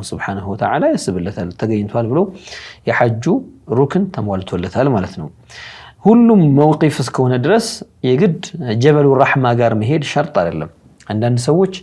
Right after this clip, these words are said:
እ፣ ወደ አረፋ ሲሄዱ ጀበሉ ራሕማ የሚባለው ብዙ ጀበሎች አሉ፣ ወይም ጁበይል ትንሽ ጋራዎች አሉ። ከነዚያ ጋራዎች ወይም ተራራዎች መካከል አንዱ ጀበሉ ራሕማ ነው። ጀበሉ ራሕማ ላይ እስካልወጡ ድረስ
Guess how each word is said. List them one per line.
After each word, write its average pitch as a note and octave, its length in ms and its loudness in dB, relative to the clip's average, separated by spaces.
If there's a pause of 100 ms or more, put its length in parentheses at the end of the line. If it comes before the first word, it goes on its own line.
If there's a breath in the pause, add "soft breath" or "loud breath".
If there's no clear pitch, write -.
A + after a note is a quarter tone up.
(540 loud breath)
እ፣ F#2 100 -4 (380)
ወደ G#2+ 200 0 (380)
አረፋ A#2+ 380 2
ሲሄዱ C#3+ 320 0 (140)
ጀበሉ C#3 360 2
ራሕማ C3+ 320 0 (380)
የሚባለው G2+ 520 -2 (680 loud breath)
ብዙ G#2+ 280 0
ጀበሎች C3+ 460 2
አሉ፣ F2 180 -2 (180)
ወይም A2+ 280 0
ጁበይል A2 520 0
ትንሽ A#2 360 -2 (180)
ጋራዎች G#2+ 580 -4
አሉ። F2+ 180 -4 (680 loud breath)
ከነዚያ C#3 440 2
ጋራዎች A#2+ 420 2
ወይም A#2 200 0
ተራራዎች A#2 500 2
መካከል G#2+ 420 -2
አንዱ A#2+ 200 2 (100)
ጀበሉ A2+ 360 0
ራሕማ G#2 360 -4
ነው። E3+ 100 -4 (560 loud breath)
ጀበሉ D#3+ 380 4
ራሕማ F3+ 340 4
ላይ F3+ 120 2
እስካልወጡ F3+ 560 0 (120)
ድረስ D#3 240 0